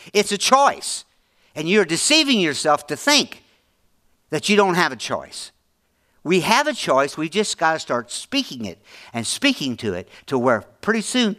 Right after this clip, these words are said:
that item is not first in our life, but what He wants for our life is first in our life.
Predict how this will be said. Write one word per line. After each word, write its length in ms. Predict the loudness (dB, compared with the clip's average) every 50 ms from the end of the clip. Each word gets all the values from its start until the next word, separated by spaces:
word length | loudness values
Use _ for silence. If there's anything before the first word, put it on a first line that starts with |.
| -10 -20 -20 _
that 440 | -20 -4 0 2 4 4 2 0 -2 _ _
item 560 | 2 2 2 2 0 -2 -4 -6 -6 -10 -12 -16 _ _ _ _ _ _ _ _ _ _ _ _ _ -10
is 180 | -8 -8 -2
not 300 | 0 0 0 0 -2 -4
first 320 | -2 -2 0 0 -2 -4 -6
in 100 | -4 -2
our 160 | -2 -2 0
life, 460 | 2 2 2 0 -2 -4 -8 -16 _ _ _ _ _ _ _ _ _ _ _ _ _ _ _ -6
but 160 | -6 -4 -2
what 180 | -2 -2 -2
He 180 | -2 -4 -4 -4
wants 280 | -4 -4 -8 -8 -10 -12
for 140 | -8 -8
our 80 | -6 -6
life 260 | -6 -8 -8 -10 -16
is 100 | -20 -20
first 320 | -18 -18 -18 -18 -18 -20 -20
in 60 | -20
our 100 | -20 -18
life. 240 | -18 -18 -20 _